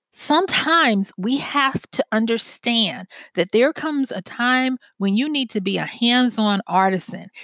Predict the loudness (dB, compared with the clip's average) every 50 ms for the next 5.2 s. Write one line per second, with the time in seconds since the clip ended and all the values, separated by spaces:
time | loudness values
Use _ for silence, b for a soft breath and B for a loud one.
0 | B B _ -4 -4 -2 -2 -4 -4 -4 -8 -8 -4 -2 0 2 2 2 0 0
1 | -2 -2 -2 -2 -2 -2 -4 -6 -12 -16 _ -4 -4 -2 -2 -2 -4 -4 -8 -6
2 | -2 0 2 2 2 2 0 -2 -2 -4 -4 -4 -4 -8 -8 -10 -12 -12 B B
3 | B B B B _ 2 4 4 4 4 2 2 2 4 4 2 4 2 0 0
4 | 0 -4 -6 -4 -4 -4 -4 B B B B B -8 -6 -4 -2 0 0 0 0
5 | 0 -2 -4